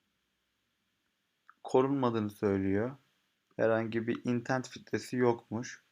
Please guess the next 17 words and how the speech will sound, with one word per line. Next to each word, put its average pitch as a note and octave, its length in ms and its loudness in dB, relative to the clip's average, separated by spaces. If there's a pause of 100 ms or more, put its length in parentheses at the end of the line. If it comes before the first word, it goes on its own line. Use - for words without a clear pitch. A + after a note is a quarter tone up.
(1900)
Bunu D3 220 2
gidip C#3+ 380 2 (920)
bunlardan C#3+ 540 2
bir C#3+ 80 -8
tanesini A#2 500 -4 (280)
şu - 140 -10
şekilde B2+ 640 -2 (500)
yine C#3+ 100 4
A C#3 260 6
D C#3 200 10
B C#3+ 60 12
ile C3 200 6
bir D3 100 6
önceki C3 300 0
dersimizde B2 440 2
yaptığımız C3 440 0
gibi A#2 240 -4